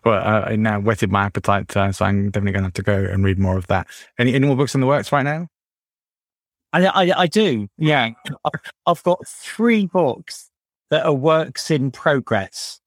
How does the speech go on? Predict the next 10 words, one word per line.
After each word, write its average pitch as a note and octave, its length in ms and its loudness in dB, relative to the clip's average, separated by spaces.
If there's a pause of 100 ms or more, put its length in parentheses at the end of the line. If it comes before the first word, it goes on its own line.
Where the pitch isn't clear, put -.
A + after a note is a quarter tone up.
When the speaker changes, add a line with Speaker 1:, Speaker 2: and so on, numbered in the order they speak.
Speaker 2:
at C3 160 -8
varying A#2+ 680 0 (400)
stages. - 720 -4
Speaker 1:
<laughs> B2+ 180 -10 (640)
Speaker 2:
Which F#3 260 0
one D3 220 2
comes C#3+ 380 -2
to C3 180 0
fruition B2+ 640 0
first? G#2+ 600 -4